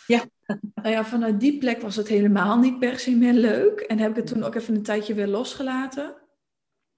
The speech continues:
Speaker 2: Je kan het ook gewoon doen op de eerste van de maand, als, als dat beter bij je past. Als jij dan voelt dat de energie voor jou,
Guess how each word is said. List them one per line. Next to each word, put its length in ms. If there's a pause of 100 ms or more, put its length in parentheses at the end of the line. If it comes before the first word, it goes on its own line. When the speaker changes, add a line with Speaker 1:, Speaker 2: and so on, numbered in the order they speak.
(140)
Speaker 2:
Je 180
kan 200
het 140
ook 140
gewoon 240
doen 140
op 120
de 60
eerste 340
van 140
de 80
maand, 480
als, 200
als 160
dat 160
beter 300
bij 160
je 100
past. 360
Als 140
jij 280
dan 340
voelt 220
dat 140
de 80
energie 440
voor 140
jou, 240